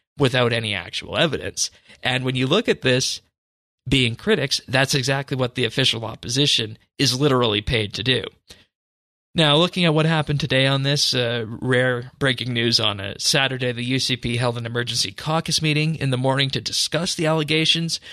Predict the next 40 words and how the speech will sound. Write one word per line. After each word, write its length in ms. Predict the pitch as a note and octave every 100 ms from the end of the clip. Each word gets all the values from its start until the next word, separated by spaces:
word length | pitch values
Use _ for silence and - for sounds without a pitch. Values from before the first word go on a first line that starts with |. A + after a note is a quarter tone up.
| - - -
and 180 | C#3 B2+
the 60 | A#2+
premier 320 | C#3+ C3 B2+
announced 460 | B2 B2 B2+ -
that 200 | A#2+ A2+
throughout 340 | - D3 C3 B2
the 60 |
weekend, 380 | A#2+ A#2+ B2+ A#2
the 60 | A#2
public 400 | - A#2+ A2+ -
service, 480 | - D#3+ C#3 C#3 -
in 180 | C3+
coordination 760 | B2 A#2+ B2 A#2+ A#2 G#2+ - A#2+
with 200 | A2 -
the 60 |
government 420 | A2 A#2+ A2+ G#2+ F#2+
I 160 | G#2
T 340 | C#3 - F#3 G#3+
teams, 560 | - C3+ B2+ C3+ - - _ _ _
will 200 | C#3 C#3+
be 160 | C3 B2
examining 560 | A#2 B2 B2 A#2+ A#2+ A#2+
emails 440 | A#2+ A#2 A2 A#2+
that 140 | A#2+
were 80 | A#2+
sent 480 | A#2 - A#2 G#2 - _ _
from 160 | - A#2+
the 80 | A2+
premier's 440 | - E3 D3+ C3
office 380 | C3 C3 C#3 B2+
to 100 | -
see 240 | - B2+ A#2
if 100 | A#2+
any 160 | A2+
were 140 | G#2+ A#2
sent 340 | A2+ A2 - - _ _ -
to 140 | B2
the 340 | A2 G#2 G#2 -
Crown 300 | - A2+ G2
prosecutors. 1040 | - A#2 A2 - - G2+ E2 - - -